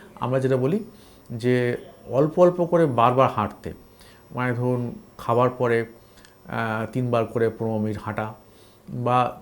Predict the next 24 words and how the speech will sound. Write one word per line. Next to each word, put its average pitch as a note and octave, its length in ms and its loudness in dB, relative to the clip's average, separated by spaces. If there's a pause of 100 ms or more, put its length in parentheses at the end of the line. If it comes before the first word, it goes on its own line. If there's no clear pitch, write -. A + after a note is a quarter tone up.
(140)
যদি A#2+ 180 -2
সম্ভব A#2 300 -4
হয় A2 240 0
দুবেলা A2+ 440 0
তি-, A#2 320 -6
তিরিশ A#2 300 -4
মিনিট A2+ 160 -4
করে A2+ 180 -2
হাঁটা, G2 320 -8 (640)
আহ, A2+ 240 -8
তাতেও A#2+ 280 0
কিন্তু B2+ 340 -4
অনেকটা A2 340 -4
লা-, G2+ 220 -2
লাভ G#2+ 220 -2
হবে। F2+ 220 -6 (1500)
আর A2 360 -6 (720)
আরেকটা C3+ 300 0
হচ্ছে E3 160 -2
যে E3 260 0 (540)
প্রেগন্যান্সিতে D#3 540 0
মনিটরিংটা D#3+ 680 2
খুব C3+ 180 -2
ইম্পর্টেন্ট। G2+ 420 -4